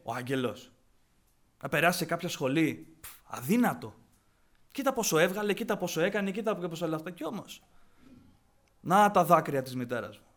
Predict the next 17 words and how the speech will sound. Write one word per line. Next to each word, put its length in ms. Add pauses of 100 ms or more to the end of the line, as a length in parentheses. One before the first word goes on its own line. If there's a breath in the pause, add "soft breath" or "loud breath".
(240)
Να 240
η 60
στεναχώρια». 760 (880)
Να 160
όμως 180
και 100
η 40
προσευχή, 460
η 60
οποία 280
ο 40
Κύριος, 420
αγαπητοί 340
αδερφοί, 340
άκουγε. 640 (1300)
Και 140
τελικά, 720